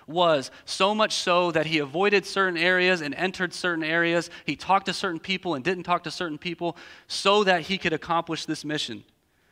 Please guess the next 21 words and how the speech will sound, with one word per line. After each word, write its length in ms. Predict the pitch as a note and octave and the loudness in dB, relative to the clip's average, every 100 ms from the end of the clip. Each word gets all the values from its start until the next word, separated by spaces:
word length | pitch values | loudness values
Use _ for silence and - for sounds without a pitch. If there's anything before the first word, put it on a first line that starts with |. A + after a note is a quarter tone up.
| _ _ _ - | _ _ _ -8
In 80 | D3 | 0
verse 180 | F#3 F#3 | 0 2
thirty-four, 520 | G3+ F#3+ - G3 F3 | 2 0 -2 0 2
it 40 | |
says, 320 | G3 F#3+ D#3 | 2 2 0
"My 160 | D#3 E3+ | 0 0
food 440 | - A3 A3+ A#3 | 0 -2 0 2
is 180 | F#3 F3+ | 2 0
to 100 | F#3 | -2
do 340 | D#3 F3+ G#3+ G#3 | -4 -2 0 0
the 120 | E3+ | 0
will 400 | D3 F3+ G3 F#3 | 2 4 4 4
of 140 | D#3 | -2
him 340 | - F3+ F#3+ F3+ | -2 -2 0 -2
who 160 | D#3 | -6
sent 340 | C#3+ - F#3 E3 | -8 -2 -2 0
me 240 | F#3 F#3 - - - | -4 -6 -10 -20 -10
to 140 | D3+ | -6
accomplish 640 | C3 - E3+ E3+ E3+ D#3 - _ _ _ _ | -6 0 0 0 -2 -4 -8 _ _ _ _
his 640 | - F3 E3+ E3+ D#3+ - - _ _ _ - | -6 0 2 2 -2 -8 -16 _ _ _ -12
work." 520 | C3 D#3+ C3 A2 | -2 0 0 -4